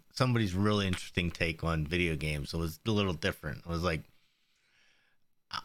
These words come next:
I would've sw-, I could've sworn there's, there had to be somebody else that made more than, than four hundred grand in one of the games.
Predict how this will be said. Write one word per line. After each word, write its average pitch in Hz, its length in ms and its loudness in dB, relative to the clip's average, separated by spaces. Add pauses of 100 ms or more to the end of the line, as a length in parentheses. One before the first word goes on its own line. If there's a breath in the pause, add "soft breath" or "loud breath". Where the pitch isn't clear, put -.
(220)
I - 20 2
would've 139 240 2
sw-, - 600 -4
I 120 80 4
could've - 320 -2
sworn 95 300 0
there's, 98 240 0
there 147 240 0
had 165 420 -2
to 143 60 -4
be 139 120 0
somebody 113 460 0
else 80 240 0
that 76 100 -8
made 85 240 0
more 82 220 2
than, 73 320 -2 (1300)
than 87 320 -2 (2500)
four 92 120 2
hundred 73 280 0
grand 67 320 -6 (1200)
in 92 60 2
one 90 140 4
of 78 60 0
the 80 60 0
games. 78 140 0